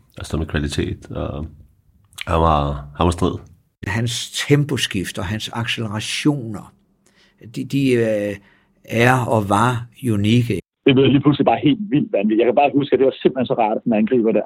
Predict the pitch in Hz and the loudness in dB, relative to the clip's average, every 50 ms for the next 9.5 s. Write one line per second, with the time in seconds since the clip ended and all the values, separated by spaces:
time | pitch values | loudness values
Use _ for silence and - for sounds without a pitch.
0 | - - 143 123 135 147 151 147 - - 156 135 - 131 120 127 135 139 147 143 | -2 -2 0 2 4 4 2 2 0 0 0 2 2 4 4 4 4 4 2 -2
1 | - _ _ _ _ _ _ _ _ _ _ 127 117 - 127 - - 131 120 - | -4 _ _ _ _ _ _ _ _ _ _ -2 0 2 0 0 0 2 4 4
2 | 131 139 - 147 135 - - 131 131 131 131 135 131 123 117 117 127 135 147 156 | 4 4 4 0 0 2 2 4 4 4 4 4 4 0 2 2 4 4 4 4
3 | 135 117 127 131 131 - 143 - 139 127 120 - - - 113 123 127 123 127 127 | 4 2 0 0 0 -4 -2 -2 0 -2 -2 -2 -2 0 2 2 2 2 2 2
4 | - - 175 165 - - 139 143 139 143 147 147 139 131 - 139 135 135 - 170 | 4 4 2 4 4 4 4 4 4 2 0 0 0 0 2 2 2 2 0 -4
5 | 165 160 - _ _ _ _ _ _ _ _ _ _ _ _ - - 123 127 120 | -6 -6 -8 _ _ _ _ _ _ _ _ _ _ _ _ 0 2 4 6 6
6 | 117 113 - 113 107 98 98 117 117 107 98 101 113 110 - - 104 113 107 - | 4 4 2 2 2 4 4 4 4 6 4 4 2 0 -2 -4 -4 -4 -2 0
7 | - 131 123 - 139 127 - - - 104 104 110 117 - _ _ - 104 104 - | 0 0 2 2 0 0 -2 -2 -2 0 0 0 0 -2 _ _ -2 -2 0 0
8 | 110 98 - - 110 110 104 101 104 101 - 101 110 - - 113 104 98 113 107 | -2 -2 0 0 0 2 2 2 2 2 2 2 2 2 2 2 2 2 0 0
9 | - 98 95 - - - 110 104 - - | 0 0 0 2 4 4 4 4 2 -2